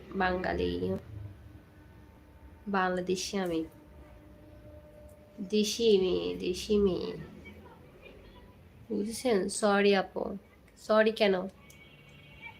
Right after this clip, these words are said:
ওয়েলকাম সবাইকে আমার চ্যানেলে। মহিলা।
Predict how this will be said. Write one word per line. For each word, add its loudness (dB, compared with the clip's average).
ওয়েলকাম 4
সবাইকে 2
আমার 6
চ্যানেলে। 2
মহিলা। -14